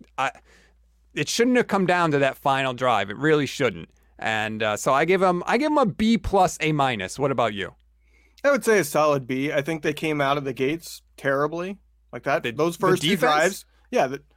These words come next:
Speaker 2: the defense out of the gate, the first two drives were bad. When the Packers went down and got ten points and they were basically doing whatever they wanted with Davante Adams. I think Davante Adams had, like, six catches after two drives or something like that. Um, but I don't think they came out well.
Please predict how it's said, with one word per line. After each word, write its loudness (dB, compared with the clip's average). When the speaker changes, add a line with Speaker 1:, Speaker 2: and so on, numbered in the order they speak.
Speaker 2:
the 2
defense -2
out 2
of -4
the -4
gate, 0
the -14
first 0
two -6
drives 0
were -10
bad. -4
When -6
the -2
Packers -2
went -6
down 0
and -4
got -4
ten -6
points -6
and -10
they -6
were 0
basically -2
doing -2
whatever -2
they -2
wanted -4
with -2
Davante -2
Adams. -2
I -8
think -8
Davante -4
Adams -4
had, -6
like, -4
six -16
catches -8
after -12
two -12
drives -2
or -14
something -12
like -14
that. -10
Um, -2
but 0
I 2
don't 4
think 0
they 2
came -2
out 0
well. 0